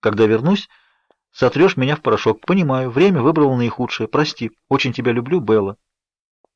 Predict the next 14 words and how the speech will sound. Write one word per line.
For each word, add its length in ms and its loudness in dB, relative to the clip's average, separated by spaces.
«Не 240 -20
уезжай», 880 -6
прошептал 500 -2
Джейкоб. 420 0
В 80 0
отсутствии 800 2
Элис 680 0
гнева 520 2
и 160 -2
напускной 480 -4
бравады 560 0
как 340 -6
не 140 -8
бывало. 500 -4